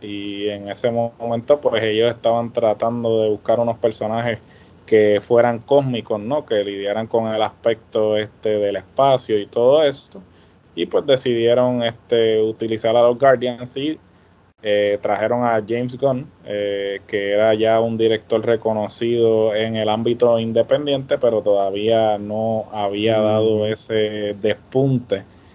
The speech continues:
Speaker 1: Y todavía no era el James Gunn que conocemos hoy en día, que, eh,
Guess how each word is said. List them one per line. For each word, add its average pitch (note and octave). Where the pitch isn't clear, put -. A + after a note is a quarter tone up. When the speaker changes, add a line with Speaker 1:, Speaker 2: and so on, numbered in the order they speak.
Speaker 1:
Y G2
todavía A#2
no D#3+
era D#3+
el D3
James C#3
Gunn C3
que C3
conocemos A2
hoy A2+
en B2
día, B2+
que, F#2+
eh, G2